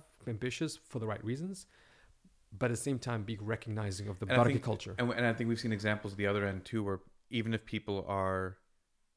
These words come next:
Speaker 2: ambitious, if they're, if they don't have the right process in terms of, even let's say things like family, from the barakah mindset, we understand that they're not gonna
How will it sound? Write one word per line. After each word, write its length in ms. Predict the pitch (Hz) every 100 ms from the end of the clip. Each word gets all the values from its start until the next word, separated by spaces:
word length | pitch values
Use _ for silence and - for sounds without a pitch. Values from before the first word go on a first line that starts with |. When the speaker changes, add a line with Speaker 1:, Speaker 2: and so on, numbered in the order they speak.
| 104
Speaker 2:
ambitious, 500 | 104 101 104 104 104
if 100 | -
they're, 280 | 104 101 92 - -
if 140 | 117
they 80 | 120
don't 80 | 113
have 120 | 113
the 60 | 101
right 260 | 104 98
process 840 | - 98 98 - 117 135 - - - - -
in 160 | 101
terms 220 | 101 104 107
of, 220 | 101 113
even 220 | 135 127
let's 100 | 117
say 80 | 123
things 220 | 117 110
like 160 | 101 -
family, 480 | 113 113 95 87 85 _ - - - - - _ _ _ - - -
from 300 | - 123 110
the 60 |
barakah 260 | 98 120 120
mindset, 360 | 110 104 110
we 80 | 101
understand 520 | 98 95 - 104 104
that 200 | 95 95 - _ _ -
they're 180 | 110 107
not 280 | 104 107
gonna 420 | 110 101 98 98